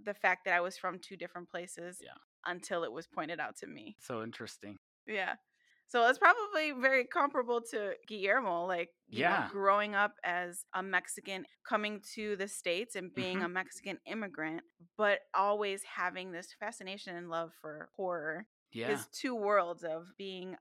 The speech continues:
Speaker 1: a Mexican man and being a lover of film and storytelling and horror just blends and has
Speaker 2: Yeah.
Speaker 1: given us beautiful works.
Speaker 2: Yeah, he uses horror to kinda tell stories of immigration, right? With The Shape of Water,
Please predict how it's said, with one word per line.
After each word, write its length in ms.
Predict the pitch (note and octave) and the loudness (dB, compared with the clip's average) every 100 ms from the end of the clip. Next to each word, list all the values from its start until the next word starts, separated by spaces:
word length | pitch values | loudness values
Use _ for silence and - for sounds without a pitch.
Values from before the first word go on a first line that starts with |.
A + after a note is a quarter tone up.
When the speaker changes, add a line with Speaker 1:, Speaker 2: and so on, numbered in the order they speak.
| - | -8
Speaker 1:
a 80 | F3 | -8
Mexican 720 | F3+ F#3+ - A3+ A3+ A3+ G#3+ | -6 -8 -8 -14 -8 -8 -6
man 440 | F#3+ E3+ E3+ F#3+ A3 _ - | -6 -4 -6 -6 -14 _ -8
and 280 | F#3 F#3 | -6 -6
being 240 | F#3+ F#3 F#3+ - | -6 -6 -8 -8
a 80 | |
lover 540 | F#3 F3 E3+ F3 F#3 F3+ | -8 -2 -4 -2 -6 -6
of 280 | E3+ E3 F3 _ - | -6 -8 -10 _ -8
film 360 | F#3 F3 F#3+ F#3+ - | -4 -4 -6 -14 -14
and 240 | D#3+ E3+ | -14 -14
storytelling 840 | - - F3+ F3+ F3 F3 E3+ F3 - | -16 -10 -8 -8 -10 -14 -14 -16 -16
and 240 | D#3+ E3+ _ - | -16 -18 _ -4
horror 480 | G#3 F#3+ F3 E3+ F#3+ _ _ _ | 0 2 0 -2 -8 _ _ _
just 400 | F#3+ F3 - _ _ _ | -2 -2 -4 _ _ _
blends 800 | - E3+ F3 E3 D#3+ E3 - - - | -10 -4 0 -2 -4 -10 -10 -12 -10
and 400 | E3+ D#3+ D3+ D3+ - _ _ _ _ | -10 -8 -10 -14 -20 _ _ _ _
has 140 | F#3+ B2 | -6 -2
Speaker 2:
Yeah. 140 | D#3 | -2
Speaker 1:
given 240 | - E3+ | -2 -4
us 300 | D#3+ E3+ - _ | -10 -12 -16 _
beautiful 340 | D#3+ E3 - - | -14 -14 -12 -10
works. 460 | - - - - _ - | -10 -14 -20 -20 _ 0
Speaker 2:
Yeah, 200 | F3+ - | 2 2
he 200 | - G3+ | 2 2
uses 500 | G#3 G3 A#3 A3 - | 4 4 4 4 2
horror 580 | - F#3+ G3 E3 C#3+ - - | 0 6 10 10 6 -2 -14
to 80 | - | -2
kinda 240 | E3 D3 | 0 0
tell 240 | - E3 | 2 2
stories 340 | C#3+ - B2+ A#2 | 4 4 2 2
of 160 | A2+ C3 | -4 0
immigration, 560 | C3 A#2+ A#2 G#2 - G#2+ | 0 2 0 0 -2 -2
right? 160 | A#2+ | -2
With 80 | A#2 | -2
The 80 | A#2 | -4
Shape 260 | - C3 | 0 0
of 140 | B2+ A2+ | 0 0
Water, 420 | A2+ A#2 C#3 | 6 8 8